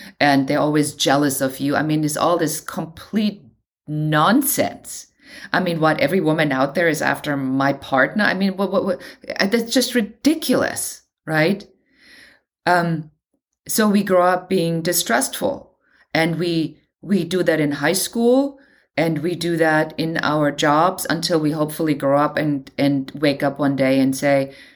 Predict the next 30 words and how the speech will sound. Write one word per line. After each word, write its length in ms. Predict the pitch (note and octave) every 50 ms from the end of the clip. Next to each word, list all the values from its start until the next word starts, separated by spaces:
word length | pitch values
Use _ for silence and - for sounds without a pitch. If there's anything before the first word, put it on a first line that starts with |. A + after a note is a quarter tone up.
| _ _ _
"I 140 | G#3 D4+
just 260 | - C4+ F3+ D3+ - -
wasted 720 | C3 C3 C#3+ D3 D#3 F#3+ - - - - C3 A2 - - - _ _ _ _ _ _ _ _ _ _ _ _ _ _ _ _
ten 280 | - - A3 F#3+ A3 A3+
years, 360 | G#3+ F3+ C#3+ C3 B2+ - -
twenty 340 | - - - E3+ E3+ G3 G3
years 260 | F#3 F3 E3 D3+ D#3
of 160 | C#3+ C#3 D3
my 200 | D3 C#3 C3+ C#3
life 420 | C3+ C#3 C#3 C3+ C3 B2 B2 - -
with 180 | C#3 C3 -
meaningful 600 | - D#3+ E3 F3 F#3 F3+ F3 F#3+ - - D#3+ D3
relationship 600 | C#3+ C#3 C#3 C3+ C3+ C3+ - D3+ C3+ - D3+ D3
with 140 | - D3+ C3+
other 220 | C#3+ C3+ C3+ C3+
women 500 | B2+ B2+ C3+ C3+ D3 D3+ D3+ D#3 D#3+ D#3 - - - - - - - _ _ _
because 320 | - D#3 D#3+ - - - - -
I've 260 | - C#3 C3+ - -
been 360 | - D#3 C#3+ C#3 C3+ C3 C3 - _
such 680 | _ - - - - - D#3 D3 C#3 C3+ - - - - - _
a 140 | - B2 C#3+
bitch." 600 | - - C3 A#2 F2+ - - - - - - - _ _ _ _ _ _ _ _ _ -
And 120 | E3 F3+ F#3 - - - C#3+ D#3
I 20 | F3 F#3+ - -
own 340 | - C3+ C3+ C#3 C#3 C#3 C3
that 280 | A#2 G#2+ - - - - - - _ -
in 60 | C#3+ C#3 B2+ A#2+
my 80 | A#2 G2 F#2+ G2
life. 220 | D2 - - - - - _ _ _ _ _ - - - - - - - - D3
And 220 | D#3 D3 D3 C3+